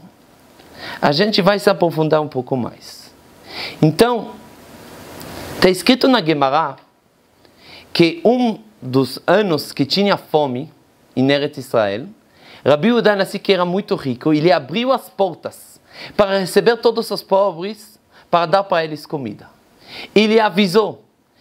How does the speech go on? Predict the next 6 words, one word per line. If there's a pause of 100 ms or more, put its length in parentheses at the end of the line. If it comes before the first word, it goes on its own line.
(240)
que
vai
receber
comida
somente
alguém